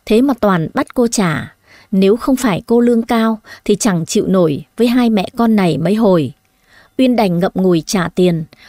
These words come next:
rồi đi nhanh ra mua được ít ghẹ với tôm, lại loay hoay lọ mọ nấu nướng một mình. Còn mẹ chồng và em chồng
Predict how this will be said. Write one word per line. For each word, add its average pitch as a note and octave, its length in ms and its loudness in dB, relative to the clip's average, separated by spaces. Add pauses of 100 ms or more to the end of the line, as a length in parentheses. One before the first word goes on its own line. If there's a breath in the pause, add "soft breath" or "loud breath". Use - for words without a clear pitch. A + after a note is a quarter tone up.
rồi F3+ 380 0
đi A#3+ 120 0
nhanh A#3+ 260 2
ra A3+ 480 -2
mua B3+ 200 4
được F3+ 140 -2
ít - 160 -2 (100)
ghẹ G3+ 260 -2
với A3 80 -4
tôm, A3+ 320 0 (320 loud breath)
lại F#3 320 -2
loay A#3+ 240 2
hoay A#3 300 0
lọ G#3 220 0
mọ F#3 340 0 (100)
nấu G3 220 2
nướng B3 320 2
một A#3+ 120 -2
mình. E3 300 0 (400 loud breath)
Còn F#3+ 280 2
mẹ F3+ 200 -2
chồng E3+ 300 0
và D#3+ 100 -6
em A#3+ 180 0
chồng F3+ 340 -2